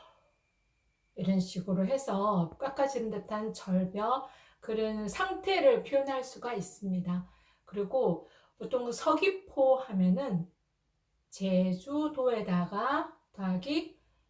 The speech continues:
폭포입니다. 그래서 이게 서귀포입니다.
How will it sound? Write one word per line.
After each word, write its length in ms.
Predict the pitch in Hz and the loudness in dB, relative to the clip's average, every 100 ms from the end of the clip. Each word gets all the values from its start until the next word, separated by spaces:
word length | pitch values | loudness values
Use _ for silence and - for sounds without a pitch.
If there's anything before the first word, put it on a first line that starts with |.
| _ _ | _ _
폭포입니다. 840 | - 330 - 339 208 165 160 165 - _ _ | -6 -6 0 0 2 2 0 -6 -10 _ _
그래서 600 | - 180 208 254 185 180 _ _ _ _ _ _ _ _ _ _ _ - | -6 -4 -2 -2 -2 -4 _ _ _ _ _ _ _ _ _ _ _ -10
이게 460 | 262 269 302 339 330 | -6 0 2 2 -2
서귀포입니다. 1120 | - - - 208 - 240 208 185 196 175 | -12 -8 -6 -6 -4 0 0 0 -4 -14